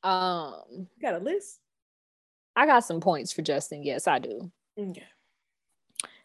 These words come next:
Speaker 1: You giving up Maya under the assumption that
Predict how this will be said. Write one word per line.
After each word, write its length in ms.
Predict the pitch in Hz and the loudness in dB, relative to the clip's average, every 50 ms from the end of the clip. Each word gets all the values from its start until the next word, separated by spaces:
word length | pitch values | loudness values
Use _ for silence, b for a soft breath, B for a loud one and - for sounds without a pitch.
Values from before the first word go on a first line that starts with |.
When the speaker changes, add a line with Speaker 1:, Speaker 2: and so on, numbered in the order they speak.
| _ _ _ _ _ _ _ _ _ _ _ _ - - _ _ _ _ _ _ - | _ _ _ _ _ _ _ _ _ _ _ _ -20 -20 _ _ _ _ _ _ 2
Speaker 1:
You 280 | 180 190 269 381 381 | 6 10 12 12 12
giving 280 | 302 302 339 349 370 330 | 12 12 12 12 12 10
up 160 | 294 254 - | 10 8 6
Maya 760 | 214 202 196 190 180 185 208 214 220 226 233 240 233 233 240 254 254 _ _ _ _ - | 6 6 8 8 10 10 10 12 12 12 12 12 12 10 10 8 4 _ _ _ _ 2
under 200 | 208 226 233 233 | 4 8 8 8
the 180 | 233 240 226 202 | 8 8 6 6
assumption 880 | 196 - - 202 208 220 - - - 233 208 202 202 196 196 - - _ _ _ _ _ _ - | 6 4 0 -2 -2 -2 -4 -4 -2 0 2 2 2 0 -2 -4 -10 _ _ _ _ _ _ -12
that 680 | 170 165 151 160 196 196 185 185 180 180 175 160 | -10 -8 -2 4 6 6 8 8 6 6 4 2